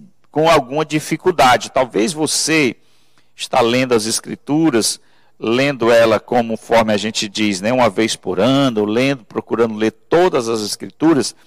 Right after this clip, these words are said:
e você vai ver lá alguns desafios de compreender, algumas situações em que você vai se sentir dif-, com dificuldade. Por que que você vai encontrar esses desafios?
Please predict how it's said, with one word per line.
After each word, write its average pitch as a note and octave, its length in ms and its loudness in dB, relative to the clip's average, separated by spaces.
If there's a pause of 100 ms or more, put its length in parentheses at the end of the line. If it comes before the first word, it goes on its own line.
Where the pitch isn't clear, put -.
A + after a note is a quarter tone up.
(540)
e G#3 100 -2
você G3+ 400 0
vai D#3 320 4
ver C#3+ 380 0
lá B2+ 220 4
alguns D3 340 -2
desafios F#3 1000 -4
de B2+ 100 -14
compreender, A2+ 880 -4 (380)
algumas D3 440 -6
situações D#3 720 0
em D#3 60 -6
que D3+ 120 -14
você D#3 300 -6
vai D3 160 0
se C#3+ 60 -2
sentir D3 340 -6
dif-, - 460 -8
com F3 160 -10
dificuldade. D#3 840 -4 (600)
Por G4+ 160 0
que A3 240 0
que - 100 -20
você D3 300 -4
vai C#3+ 160 0
encontrar B2+ 460 -6
esses A#2 260 -6
desafios? A#2 880 -6